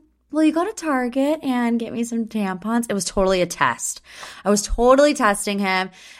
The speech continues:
And he was like, reluctantly said, "Yeah." First of all, if your boyfriend says no,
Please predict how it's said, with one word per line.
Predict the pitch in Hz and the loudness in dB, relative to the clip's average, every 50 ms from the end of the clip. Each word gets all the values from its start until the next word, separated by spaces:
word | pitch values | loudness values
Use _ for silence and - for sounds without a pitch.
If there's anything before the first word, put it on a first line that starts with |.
| - | -10
And | - 226 | -4 -2
he | 226 247 | 0 0
was | 240 233 - | 0 0 -2
like, | 262 247 240 233 226 233 - - | -2 0 0 0 -2 -4 -6 -4
reluctantly | - 233 240 240 240 247 247 262 - - 254 311 240 208 190 170 175 185 202 226 262 269 | 0 0 2 4 6 4 4 4 2 2 2 2 4 2 0 -2 -2 -2 -4 -4 -4 -6
said, | 240 214 202 202 180 180 185 190 - _ _ - | -8 -8 -6 -6 -6 -6 -6 -10 -14 _ _ -10
"Yeah." | 233 220 233 240 214 208 208 226 262 - | -4 0 2 4 6 8 8 6 6 4
First | - - - 302 330 349 - | 0 -4 -2 -2 -2 0 0
of | 269 247 | 2 2
all, | 240 208 | 4 4
if | 214 208 | 2 0
your | 240 226 | -4 -2
boyfriend | - 285 330 415 - 427 330 | 0 0 0 0 -2 -6 -4
says | - 269 226 185 | -2 -2 -2 -2
no, | 202 214 190 165 156 | -2 -2 -2 -2 -4